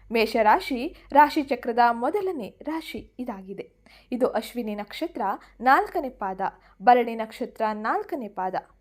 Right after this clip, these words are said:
ಮತ್ತು ಕೃತಿಕ ನಕ್ಷತ್ರ ಒಂದನೇ ಪಾದದ ಅಡಿಯಲ್ಲಿ ಜನಿಸಿರುವ ವ್ಯಕ್ತಿಯು ಮೇಷರಾಶಿಯ ವ್ಯಾಪ್ತಿಗೆ ಬರಲಿದ್ದಾರೆ. ಇನ್ನು ಈ ರಾಶಿಯ ಅಧಿಪತಿ ಮಂಗಳ ಗ್ರಹನಾಗಿದ್ದಾನೆ. ಇನ್ನು ಈ ಸಮಯದಲ್ಲಿ ಗ್ರಹಗಳ ಗೋಚಾರ ಫಲ ಯಾವ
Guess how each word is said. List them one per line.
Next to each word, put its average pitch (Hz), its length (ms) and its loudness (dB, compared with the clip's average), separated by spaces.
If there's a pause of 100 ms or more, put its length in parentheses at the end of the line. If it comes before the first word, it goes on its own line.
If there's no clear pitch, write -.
ಮತ್ತು - 260 -8 (360)
ಕೃತಿಕ 269 280 -4 (140)
ನಕ್ಷತ್ರ 233 340 0 (260)
ಒಂದನೇ 277 300 -2 (140)
ಪಾದದ 247 340 4 (200)
ಅಡಿಯಲ್ಲಿ 285 400 -2 (100)
ಜನಿಸಿರುವ 226 460 -8 (200)
ವ್ಯಕ್ತಿಯು 247 460 -2 (440)
ಮೇಷರಾಶಿಯ 254 720 2 (340)
ವ್ಯಾಪ್ತಿಗೆ 262 480 -2 (240)
ಬರಲಿದ್ದಾರೆ. 185 600 -8 (480)
ಇನ್ನು 220 180 -2 (120)
ಈ - 20 0 (120)
ರಾಶಿಯ 220 360 0 (160)
ಅಧಿಪತಿ 349 440 -4 (400)
ಮಂಗಳ 311 300 0 (120)
ಗ್ರಹನಾಗಿದ್ದಾನೆ. 185 840 -10 (500)
ಇನ್ನು 214 160 -4 (140)
ಈ - 20 -6 (140)
ಸಮಯದಲ್ಲಿ 214 580 -6 (360)
ಗ್ರಹಗಳ 254 360 2 (200)
ಗೋಚಾರ 294 360 0 (220)
ಫಲ 349 180 0 (520)
ಯಾವ 240 140 8